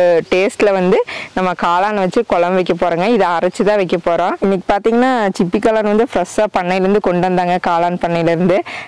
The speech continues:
நாங்க வாங்கி வச்சிருக்கிறோம். இந்த காளான் கிடைக்கலையெல்லாம் நாங்க வந்து எங்க வீட்ல வந்து காளான் குழம்பு வந்து அரைச்சு வைப்போம். அது ரொம்ப சூப்பரா இருக்கும். அதே மெத்தேடில் வந்து காளான் குழம்பு வைக்கலாங்க.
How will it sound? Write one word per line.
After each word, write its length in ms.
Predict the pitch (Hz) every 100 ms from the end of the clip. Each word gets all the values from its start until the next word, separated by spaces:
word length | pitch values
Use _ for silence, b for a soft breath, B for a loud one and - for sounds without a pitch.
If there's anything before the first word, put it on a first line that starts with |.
| -
நாங்க 240 | 175 170 170
வாங்கி 280 | 170 196 196
வச்சிருக்கிறோம். 460 | - 175 185 196 370 B B -
இந்த 200 | 196 190
காளான் 380 | 208 180 208 226
கிடைக்கலையெல்லாம் 600 | 208 196 202 202 202 226 214
நாங்க 140 | 190
வந்து 240 | 185 190 208 190 185 180
எங்க 160 | 180 185
வீட்ல 260 | 196 226 185
வந்து 200 | 196 247 -
காளான் 340 | 180 180 196
குழம்பு 240 | 196 185 180
வந்து 160 | 202 196 170
அரைச்சு 340 | 160 175 220
வைப்போம். 260 | 175 - 214
அது 120 | 196 175
ரொம்ப 200 | 170 208
சூப்பரா 340 | - 185 202 185
இருக்கும். 260 | 175 185 349 B -
அதே 160 | 175 214
மெத்தேடில் 360 | 240 190 208 190
வந்து 140 | 208 214
காளான் 280 | 180 185 190
குழம்பு 220 | 185 175
வைக்கலாங்க. 340 | 165 175 175